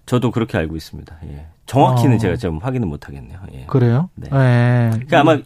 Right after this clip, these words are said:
Speaker 1: 세계적인 콩쿠르가 있습니다. 뭐,
Speaker 2: 쇼팽 콩쿠르
Speaker 1: 예,
Speaker 2: 같은
Speaker 1: 뭐
Speaker 2: 거.
Speaker 1: 그런 데에서 이제 우승하거나 그런 분들은 또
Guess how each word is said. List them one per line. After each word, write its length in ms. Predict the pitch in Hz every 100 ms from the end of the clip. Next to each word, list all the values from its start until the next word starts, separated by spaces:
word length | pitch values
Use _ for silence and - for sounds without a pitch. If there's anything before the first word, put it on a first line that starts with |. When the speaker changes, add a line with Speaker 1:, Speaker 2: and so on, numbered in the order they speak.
| _ -
Speaker 1:
세계적인 500 | - 214 220 202 170
콩쿠르가 540 | - 240 - 226 196
있습니다. 380 | 104 - 101 98
뭐, 100 | 92
Speaker 2:
쇼팽 320 | 135 208 185
콩쿠르 320 | 165 - 147
Speaker 1:
예, 60 | 113
Speaker 2:
같은 140 | 117
Speaker 1:
뭐 120 | 117 117
Speaker 2:
거. 80 |
Speaker 1:
그런 280 | 147 185 196
데에서 320 | 165 151 139
이제 140 | 117 104
우승하거나 680 | 98 113 139 131 113 110 92
그런 360 | 90 92 92
분들은 380 | 87 85 82 87
또 120 | 87